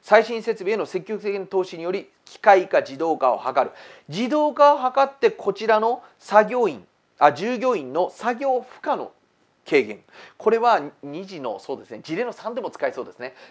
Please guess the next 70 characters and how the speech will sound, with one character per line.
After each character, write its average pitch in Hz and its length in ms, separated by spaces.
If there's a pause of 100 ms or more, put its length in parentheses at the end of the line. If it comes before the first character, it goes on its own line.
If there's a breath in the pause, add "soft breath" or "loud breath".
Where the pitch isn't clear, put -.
作 220 280
業 277 240
負 - 200
荷 285 100
を 240 220
軽 196 340
減 190 220
さ 185 160
せ 196 120
る 180 120
と 170 120
と 175 120
も 147 160
に 190 180
柔 127 260
軟 135 240
な 151 100
勤 117 200
務 101 120
体 95 240
験。 - 100 (680 soft breath)
だ 226 100
か 220 80
ら 214 200
誰 262 260
で 349 80
も 143 120
で 123 140
き 220 100
る 233 60
わ - 80
け - 60
で - 80
す。 - 120 (140)
誰 294 240
で 381 80
も 185 100
で 135 120
き 160 80
る 156 60
っ - 40
て - 100
い - 20
う - 20
こ 98 80
と 107 100
は、 104 220 (560 soft breath)
熟 202 240
練 320 200
技 330 100
能 339 160
工 214 180
じ 160 60
ゃ 170 40
な 175 80
く - 60
て 156 80
も 107 140
で 156 140
き 269 100
る 233 80
っ 147 40
て - 120
い 113 40
う - 20
こ 107 100
と 117 120
な 175 180
の 208 200
で、 - 200